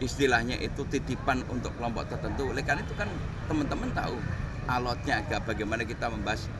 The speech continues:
undang-undang penyiaran, bagaimana alotnya kita membahas undang-undang pertembakuan, bagaimana alotnya kita membahas undang-undang minyak dan gas bumi.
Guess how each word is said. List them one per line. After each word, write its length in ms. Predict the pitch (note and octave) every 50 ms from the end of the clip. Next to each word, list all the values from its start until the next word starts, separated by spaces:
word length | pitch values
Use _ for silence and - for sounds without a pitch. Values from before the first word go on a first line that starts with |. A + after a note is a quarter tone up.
| - - -
undang-undang 560 | A#2 A#2 G#2+ G#2 G2 G2 G2+ G2+ G#2+ G#2 -
penyiaran, 720 | A2+ A2+ A2+ A2 G#2+ G2+ G2+ G2+ G#2 G#2 G2 F#2+ F#2+ F#2+ F2 - - - - - - - - -
bagaimana 560 | - A#2 - A2+ A2 A2 G#2+ A2 A#2+ B2+ -
alotnya 320 | - G#2 G#2+ G#2+ G#2+ A#2 A2+
kita 320 | A2+ A2+ G#2+ - A2+ G#2+
membahas 240 | G#2 G2 G#2+ G#2+ - -
undang-undang 440 | - - G2 G2 G2 G2+ G#2 A2+ G#2+ -
pertembakuan, 960 | A2 G2+ - A#2+ A2+ G#2 G#2 G2+ F#2+ - G#2 G#2 G#2 G#2+ G2+ F#2+ F#2+ F#2 F#2 - - - - - - - - - A#2
bagaimana 480 | A2 F2 A2+ G2+ G#2+ A2 A2+ A#2+ -
alotnya 400 | - - G2+ G#2 G2+ - B2+ B2+
kita 240 | B2+ A#2+ A2+ B2 A#2
membahas 200 | G#2+ G#2 G#2+ - - - A#2+
undang-undang 320 | G#2+ G#2 G#2 G#2 G#2+ G#2
minyak 220 | A2 A2+ A2+ - G2
dan 160 | G#2+ G#2 G2+
gas 160 | G2 G2 G2 - -
bumi. 480 | A2 G#2+ G#2+ A2 A2 G#2 G#2 G2+ G2